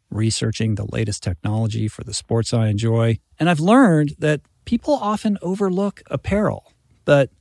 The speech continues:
what you wear isn't just clothes. It is, without a doubt, technology. Technology that can make or break a performance. And I can tell you, after spending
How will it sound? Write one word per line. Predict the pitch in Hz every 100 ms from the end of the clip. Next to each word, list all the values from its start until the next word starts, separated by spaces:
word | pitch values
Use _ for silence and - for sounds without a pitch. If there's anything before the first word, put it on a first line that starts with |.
| -
what | 160 202
you | 208
wear | 143 151 185 117 113 -
isn't | 170 202 175
just | 170 160
clothes. | - 160 190 147 - - -
It | - 151
is, | 196 127
without | 123 117 175 180
a |
doubt, | 113 131 143 113 101 - _ _ _ _
technology. | - 117 117 101 98 92 - _ _ _ _ _ _ _
Technology | - - 135 143 160 147 160 165 - -
that | 110
can | 113 98
make | 107 120 131 -
or | 120
break | 110 110 98 98 - _ _ -
a |
performance. | 110 98 - 95 98 -
And | 123 135
I |
can | 151
tell | 143 247 269
you, | 139 117 135 - -
after | 117 -
spending | - 127 117 110